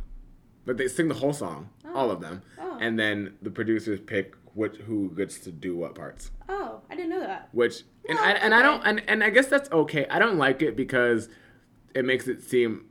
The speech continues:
Speaker 1: like a machine.
Speaker 2: Yeah.
Speaker 1: And I know it is 'cause they're a manufactured group, but it, it, I would like it if it's like, oh, the producer's like, "Oh, I wrote this part for
Speaker 2: Yeah.
Speaker 1: this per-," you know what I
Speaker 2: Yeah.
Speaker 1: mean?
Speaker 2: Okay,
Speaker 1: Um,
Speaker 2: I didn't know that.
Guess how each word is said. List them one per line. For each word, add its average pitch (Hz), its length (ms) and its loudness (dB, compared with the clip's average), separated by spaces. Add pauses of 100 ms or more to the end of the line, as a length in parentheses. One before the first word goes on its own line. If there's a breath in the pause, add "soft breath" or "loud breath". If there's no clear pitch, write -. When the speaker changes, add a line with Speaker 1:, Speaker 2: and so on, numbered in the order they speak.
(200)
Speaker 1:
like 113 240 -2
a 107 40 -2
machine. 98 680 -4
Speaker 2:
Yeah. 269 260 -8
Speaker 1:
And 147 100 0
I 147 40 2
know 165 180 4
it 151 60 4
is 123 240 2
'cause 113 140 -4
they're 113 140 -2
a 104 40 -6
manufactured 101 680 -6
group, 113 320 -4 (160 loud breath)
but 113 140 -2
it, - 120 -10
it, 165 260 0
I 151 140 -2
would 165 160 2
like 127 240 0
it 120 80 4
if 110 140 -2
it's 101 120 -14
like, 104 240 -6
oh, 120 520 0
the - 80 -6
producer's 117 360 0
like, - 80 -6
"Oh, 151 180 2
I 120 180 0
wrote 104 360 -2
this 165 220 0
part 85 400 -10
for 90 640 -6 (480 soft breath)
Speaker 2:
Yeah. 135 240 -4
Speaker 1:
this 226 140 2
per-," - 260 -2
you 110 120 -4
know 127 40 -2
what 120 80 0
I 113 40 2
Speaker 2:
Yeah. 117 80 0
Speaker 1:
mean? 117 260 0 (200 loud breath)
Speaker 2:
Okay, 349 100 -6
Speaker 1:
Um, 110 420 0
Speaker 2:
I - 40 -2
didn't 330 140 -4
know 220 120 -8
that. - 260 -12